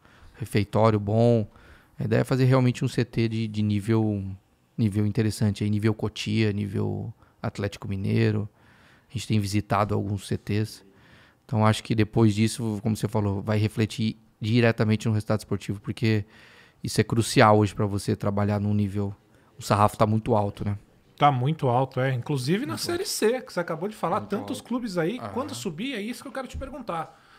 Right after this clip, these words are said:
Speaker 2: Porque, assim, você pega um São Bernardo e vocês fizeram isso em pouquíssimo tempo, cara, o São Bernardo
Speaker 1: É,
Speaker 2: de hoje.
Speaker 1: três
Speaker 2: Isso
Speaker 1: anos.
Speaker 2: é louco, né, cara? Em três anos isso não
Speaker 1: O próprio
Speaker 2: acontece, cara. Isso
Speaker 1: presidente
Speaker 2: eu não
Speaker 1: da
Speaker 2: lembro de
Speaker 1: Federação
Speaker 2: outro clube.
Speaker 1: Paulista de Futebol, esses tempos atrás a gente conversou com ele, ele falou, "Cara, eu nunca tinha visto um tão exponencial assim, um,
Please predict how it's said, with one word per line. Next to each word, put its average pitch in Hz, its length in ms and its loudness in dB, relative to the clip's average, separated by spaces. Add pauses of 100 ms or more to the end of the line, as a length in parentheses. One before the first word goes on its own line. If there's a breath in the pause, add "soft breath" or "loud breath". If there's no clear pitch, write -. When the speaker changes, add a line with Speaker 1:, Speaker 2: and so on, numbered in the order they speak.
(260 soft breath)
Speaker 2:
Porque, 226 840 0
assim, 175 300 -2
você 139 200 -4
pega 190 220 -2
um 180 40 -6
São 202 160 -2
Bernardo 202 680 0
e 214 240 -2
vocês 175 300 -6
fizeram 185 240 -4
isso 202 120 -8
em - 40 -14
pouquíssimo 202 480 -10
tempo, - 320 -8
cara, 113 200 -6
o 113 40 -8
São 135 160 -6
Bernardo 113 280 0
Speaker 1:
É, - 40 2
Speaker 2:
de 131 80 -2
hoje. 110 320 -6
Speaker 1:
três 110 300 -2
Speaker 2:
Isso 196 120 0
Speaker 1:
anos. 185 160 0
Speaker 2:
é - 20 0
louco, 143 360 -2
né, 147 120 -6
cara? 107 240 -12
Em 117 60 -8
três 139 300 -4
anos 151 180 -2
isso 226 140 -8
não 277 80 -6
Speaker 1:
O - 20 4
próprio 131 300 6
Speaker 2:
acontece, 143 200 8
cara. 127 280 6
Isso - 80 -10
Speaker 1:
presidente 127 240 6
Speaker 2:
eu 131 60 4
não 135 80 6
Speaker 1:
da - 0 -
Speaker 2:
lembro 131 100 0
de 220 60 4
Speaker 1:
Federação 135 340 4
Speaker 2:
outro 131 120 0
clube. 123 120 8
Speaker 1:
Paulista 120 400 4
de 113 80 -10
Futebol, 117 440 -2
esses 117 220 -6
tempos 113 240 -4
atrás 110 300 -6
a 110 60 -8
gente 107 240 -10
conversou 110 340 -6
com 113 160 -4
ele, 113 80 0
ele 113 80 -2
falou, - 140 -6
"Cara, 117 180 -2
eu 117 40 2
nunca 117 200 -2
tinha 127 180 -2
visto 113 320 -6
um 113 160 -2 (540 soft breath)
tão 139 140 8
exponencial 127 720 2
assim, 113 260 -4
um, 113 580 -2